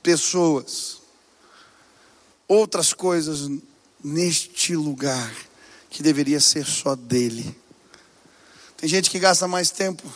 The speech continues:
com as celebridades que gosta do que na presença de Deus. Tem gente que gasta mais tempo procurando tanta coisa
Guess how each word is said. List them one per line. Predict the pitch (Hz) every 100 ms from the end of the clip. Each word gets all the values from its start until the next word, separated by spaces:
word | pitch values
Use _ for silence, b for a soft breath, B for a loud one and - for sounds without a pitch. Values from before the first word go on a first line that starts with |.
| B B B _ _ B B B B
com | 160
as | -
celebridades | 185 170 160 180 175 -
que | 170
gosta | 160 151 135 - -
do | 143
que | -
na | 170
presença | 156 156 151 147 147
de | 139
Deus. | 127 123 117 - - - b b b b b b b b b b b b -
Tem | -
gente | 147 180 -
que | 175
gasta | 185 165 175
mais | 175 165
tempo | - 185 180 -
procurando | - 175 170 175 180 175 160 135 - _ _ -
tanta | 190 208 -
coisa | - - 208 185 160 135 135